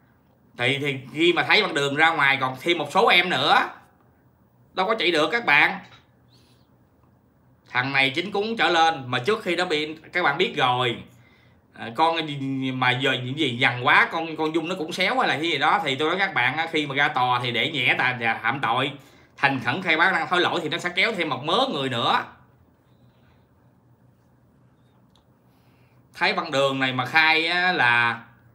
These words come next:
Trương Quốc Huy là cái người mà, à, tổ chức cái vụ phản động này là lụm thằng Trương Quốc Huy ngay. Việt Nam qua bên đó lụm ngay các bạn. Ok, tôi sẽ chăm sóc thằng Trương Quốc Huy trong những bản tin tiếp theo. Hôm nay bận quá không có làm các bạn.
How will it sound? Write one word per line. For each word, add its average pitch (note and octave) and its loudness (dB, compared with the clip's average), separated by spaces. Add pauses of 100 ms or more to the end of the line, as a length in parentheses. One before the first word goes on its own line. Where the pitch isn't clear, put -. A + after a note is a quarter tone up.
(260)
Trương F3 4
Quốc G3+ -2
Huy E3 4
là C3 4
cái E3 0
người C3 0
mà, A#2 2
à, G2 -10 (340)
tổ C3 -6
chức A#3+ 2 (100)
cái G3+ -4
vụ B2+ -6
phản D#3+ -4
động B2 -2
này B2 0
là A2+ 0 (180)
lụm B2 -6
thằng B2 -8
Trương C#3 -8
Quốc F3+ -2
Huy D3 0
ngay. C#3 -4 (600)
Việt A2+ -12
Nam C3+ 0
qua C3 2
bên C3 -2
đó C#3+ 0
lụm B2 -4
ngay B2+ -2
các C3+ -8
bạn. G#2+ -6 (600)
Ok, A2 -6 (120)
tôi B2+ -4
sẽ C3+ -4
chăm B2+ -4
sóc - -2
thằng A2+ -10
Trương B2 -8
Quốc D3 -4
Huy C3 -4
trong A#2 -6
những A#2 -6
bản C3+ -4
tin C3 -6
tiếp D3+ -6
theo. B2+ -4
Hôm A2 -6
nay A2 -2
bận A2+ -8
quá D3 -2
không C#3 -8
có D3 -4
làm G#2+ -4
các C3 -8
bạn. G#2+ -6